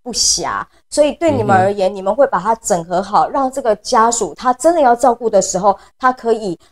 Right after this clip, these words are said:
Speaker 1: 就是最适切的去照顾到，
Speaker 2: 嗯。
Speaker 1: 然后他的指令是清楚的，然后他也是很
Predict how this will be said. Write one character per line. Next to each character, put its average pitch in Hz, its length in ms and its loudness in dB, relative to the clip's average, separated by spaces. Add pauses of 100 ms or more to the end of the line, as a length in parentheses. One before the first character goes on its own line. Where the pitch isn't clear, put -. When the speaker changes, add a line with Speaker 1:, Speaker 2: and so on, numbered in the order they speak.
Speaker 1:
就 247 120 2
是 240 80 0
最 247 260 4
适 226 360 -4
切 180 360 -2
的 139 200 -6
去 208 280 -6
照 214 260 2
顾 196 240 -4
到， 185 240 2
Speaker 2:
嗯。 - 80 -4
Speaker 1:
然 175 100 -8
后 208 220 4
他 226 160 -4
的 220 80 2
指 190 220 -6
令 208 180 0
是 208 160 -4
清 208 260 -4
楚 165 220 -18
的， 156 160 -2
然 175 120 0
后 202 60 4
他 214 180 0
也 170 120 0
是 220 180 0
很 185 260 -2